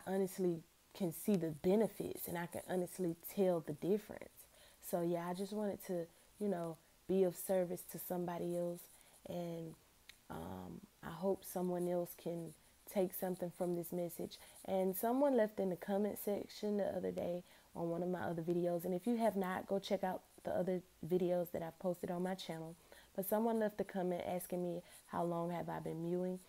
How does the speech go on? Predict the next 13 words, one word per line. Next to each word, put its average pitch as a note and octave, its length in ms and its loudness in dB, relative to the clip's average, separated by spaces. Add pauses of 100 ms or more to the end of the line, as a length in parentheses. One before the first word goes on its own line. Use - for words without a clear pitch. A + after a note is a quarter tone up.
(500)
Um, F#3 280 0
I've F#3 220 -2
been G3 200 4
mewing F#3+ 420 2
for F#3 140 2
approximately E3+ 880 -6 (300)
maybe F3+ 220 4
a E3 60 2
month F3 380 -2 (1000)
and, D#3+ 320 -8 (200)
and E3 160 -8
two - 160 -2
weeks. F#3 400 0